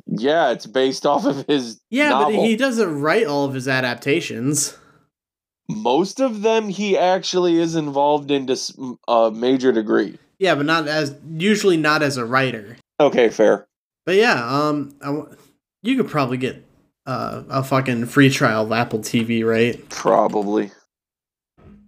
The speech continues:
Speaker 2: Yeah, it's a seven-day free trial, so maybe I'll just get that to watch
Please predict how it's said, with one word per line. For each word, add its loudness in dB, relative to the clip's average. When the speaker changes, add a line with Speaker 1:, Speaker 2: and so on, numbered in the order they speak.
Speaker 2:
Yeah, 4
it's -4
a -4
seven-day 0
free -4
trial, -4
so -4
maybe 4
I'll 6
just -4
get 2
that 0
to -4
watch -2